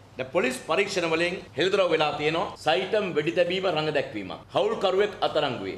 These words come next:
සැලසුම් කළේ ප්‍රාදේශීය දේශපාලඥයින්. අපි අද මේ මොහොතේ කියනවා ප්‍රාදේශීය දේශපාලඥයින් නෙමෙයි මේක පිටිපස්සේ ඉන්නේ.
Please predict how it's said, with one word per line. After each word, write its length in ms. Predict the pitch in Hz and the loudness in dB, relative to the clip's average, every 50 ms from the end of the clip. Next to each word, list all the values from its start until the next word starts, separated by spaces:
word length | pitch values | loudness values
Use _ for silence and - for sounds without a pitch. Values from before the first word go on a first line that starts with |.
| - - | -10 -12
සැලසුම් 460 | - - 165 185 208 - 240 233 208 | 0 2 2 2 2 2 0 0 0
කළේ 240 | - 196 202 208 214 | 0 0 2 2 2
ප්‍රාදේශීය 480 | 214 - 170 170 180 190 175 - 180 156 | 2 0 0 2 2 0 0 0 0 -2
දේශපාලඥයින්. 680 | 156 156 - - - 123 113 101 - - - 90 80 - - - | -2 -4 -4 -4 -2 0 0 0 -2 -6 -12 -14 -14 -16 -16 -4
අපි 200 | - - - 165 | -4 -2 2 2
අද 140 | 160 156 175 165 | 2 2 2 0
මේ 200 | 165 170 196 220 | 2 2 2 4
මොහොතේ 280 | 226 226 214 180 160 | 4 4 4 4 2
කියනවා 300 | 139 131 143 147 151 156 156 - - - - | 0 2 0 2 2 2 0 0 -4 -8 -4
ප්‍රාදේශීය 540 | - 156 165 180 190 190 196 - - 180 156 | 0 2 2 2 4 2 2 0 0 0 2
දේශපාලඥයින් 720 | 175 180 175 175 - 170 165 156 - 127 156 165 165 160 156 160 | 2 2 2 0 0 2 2 2 0 -2 -2 0 0 0 0 0
නෙමෙයි 340 | 170 190 202 214 220 214 202 | 2 2 4 4 4 2 2
මේක 160 | 190 185 - 175 170 | 2 2 2 2 0
පිටිපස්සේ 420 | 170 160 160 156 147 139 - 143 | 2 0 0 -2 -2 -2 -2 -2
ඉන්නේ. 240 | 131 120 87 - | -2 -2 -6 -8